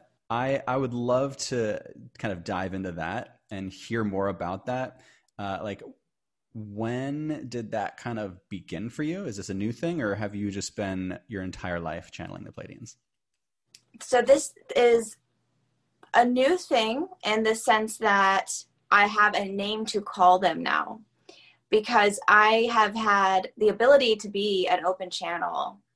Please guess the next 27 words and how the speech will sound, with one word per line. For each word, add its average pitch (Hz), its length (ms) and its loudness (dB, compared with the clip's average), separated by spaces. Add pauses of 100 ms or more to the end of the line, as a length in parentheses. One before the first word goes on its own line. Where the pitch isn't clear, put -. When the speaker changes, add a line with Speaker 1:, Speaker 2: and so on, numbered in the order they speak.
(100)
Speaker 2:
for 175 520 2 (920)
most 196 300 4
of 254 40 -6
my 262 140 2
life 302 480 -2 (460)
that 190 140 6
I've 185 140 6
been 185 100 0
aware 180 500 2
of. 349 80 -10 (520)
And 214 120 4
I 208 100 4
used 233 520 0
it 190 240 2
for 185 560 2 (720)
other 202 460 4 (1500)
things. - 420 4 (200)
Acting - 520 0 (140)
was 190 160 -2
my 170 200 -2
main 175 580 -2
Speaker 1:
Hmm. - 100 -18
Speaker 2:
focus - 480 0
for 185 100 2
a 175 60 6
long 165 240 0
time. 247 420 2